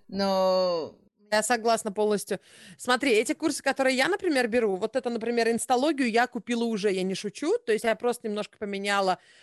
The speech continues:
Speaker 2: а, рас-, а, упаковку моих экскурсий. У меня вот в коронное время уже три экскурсии забукались, просто потому что я немножко поменяла на сайте кое-что.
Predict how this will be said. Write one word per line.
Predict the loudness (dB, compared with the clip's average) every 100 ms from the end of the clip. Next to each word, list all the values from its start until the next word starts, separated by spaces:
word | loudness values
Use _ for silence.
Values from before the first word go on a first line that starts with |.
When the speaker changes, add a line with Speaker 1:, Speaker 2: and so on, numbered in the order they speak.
| -10
Speaker 2:
а, | 0 2 4 4
рас-, | 0 -4 -4
а, | -2
упаковку | 0 0 0 0 -2 -4 0
моих | 0 0
экскурсий. | -2 -6 -2 -2 0 -2
У |
меня | 0 0 2 2 -2
вот | -4 -4 -4
в | -2
коронное | 2 2 2 0
время | 0 0 2
уже | 0 -2
три | -4 -6
экскурсии | -6 -10 -10 -6
забукались, | -2 -2 -2 -4 -4 -4
просто | -6 -6 -6
потому | -6 -6
что | -4 -4
я |
немножко | -4 -6 -8 _
поменяла | -8 -4 -2 -2
на | -4
сайте | 0 0 -2 -6
кое-что. | -10 -10 -12